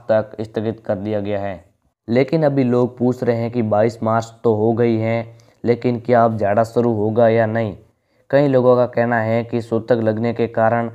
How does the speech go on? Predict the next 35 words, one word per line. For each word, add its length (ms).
जैसे 300
पन्द्रह 360
दिन 200
का 500
स्थगित 460
किया 240
था, 260
वैसे 380
ही 220
अब 240
और 180
कुछ 300
दिन 280
स्थगित 400
करेंगे, 400
क्योंकि 340
देव 240
दिनेश 300
गिरी 200
जी 140
महाराज 460
उनकी 280
परीक्षा 420
चालू 360
हो 200
गई 240
है, 220
इसी 340
कारण 320
वो 180
अब 120
झाड़ा 340
नहीं 260
दे 180
पाएंगे। 440